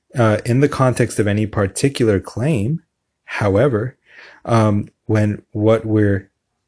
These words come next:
evaluating is, is whether, uh, the laws of physics have been suspended at any time ever, uh, the calculus is somewhat different,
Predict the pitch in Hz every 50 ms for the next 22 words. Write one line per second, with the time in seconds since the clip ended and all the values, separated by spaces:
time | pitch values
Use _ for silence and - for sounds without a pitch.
0 | _ _ - - 107 104 104 101 104 110 117 113 110 104 98 98 95 101 101 98
1 | 98 98 92 95 - - - - - - 104 101 95 95 - _ _ _ _ _
2 | _ _ _ _ _ _ - - 104 101 107 110 113 110 110 117 110 110 107 107
3 | 104 101 - _ _ _ _ _ _ _ _ _ _ _ _ _ _ _ - -
4 | _ - - 113 107 98 95 - - - _ _ _ - 110 113 107 110 107 107
5 | 110 104 104 110 98 - - 110 98 - 113 113 - - - - - 110 104 98
6 | 95 101 - 107 101 101 98 101 101 - _ _ _ - - - 98 - - -
7 | 110 107 107 107 104 110 113 113 - _ _ _ _ - 107 110 107 - - 110
8 | 107 110 110 101 - - - 113 104 101 98 98 95 - _ _ _ _ _ -
9 | 104 101 95 95 113 131 165 185 196 - - _ _ _ _ _ _ _ _ _
10 | _ _ _ _ _ _ - - 113 107 104 104 98 - - _ _ _ - 117
11 | 110 113 107 - - - 131 156 165 - 123 107 104 95 - - 104 101 - 113
12 | 101 98 98 92 90 - 110 104 - - 95 92 -